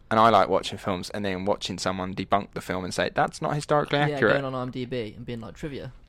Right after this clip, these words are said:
Speaker 1: Yeah, or, uh, there is a really good YouTube channel called, uh, History Buffs.
Speaker 2: Hmm.
Speaker 1: Um, is it History Buffs? Yeah, History Buffs. And it's a guy called Nick Hodges. Shout out to him.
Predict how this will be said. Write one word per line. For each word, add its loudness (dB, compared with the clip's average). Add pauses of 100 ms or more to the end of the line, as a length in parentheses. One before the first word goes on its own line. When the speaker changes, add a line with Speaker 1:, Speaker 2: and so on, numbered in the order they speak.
(320)
Speaker 1:
Yeah, 12
or, 12
uh, 6
there 6
is 2
a -2
really 2
good 2
YouTube -4
channel -2
called, 0 (140)
uh, 0
History -6
Buffs. -10
Speaker 2:
Hmm. -16 (500)
Speaker 1:
Um, -6 (600)
is -10
it -6
History -8
Buffs? -8
Yeah, -2
History -6
Buffs. -8
And -8
it's -8
a -4
guy 4
called -8
Nick -8
Hodges. -6 (380)
Shout -8
out -8
to -10
him. -4